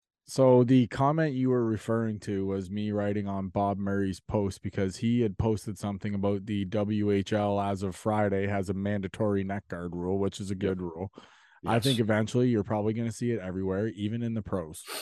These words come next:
Speaker 1: I think you, you will see it eventually.
Speaker 2: I think it is mandatory in some pro leagues.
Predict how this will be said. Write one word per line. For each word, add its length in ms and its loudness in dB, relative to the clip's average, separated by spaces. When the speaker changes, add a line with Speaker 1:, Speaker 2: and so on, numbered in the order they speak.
Speaker 1:
I 100 -2
think 280 -6
you, 260 -2
you 180 -2
will 220 2
see 260 -4
it 140 0
eventually. 480 0
Speaker 2:
I 80 6
think 140 4
it 60 4
is 140 4
mandatory 460 4
in 80 2
some 180 0
pro 160 -2
leagues. 420 -6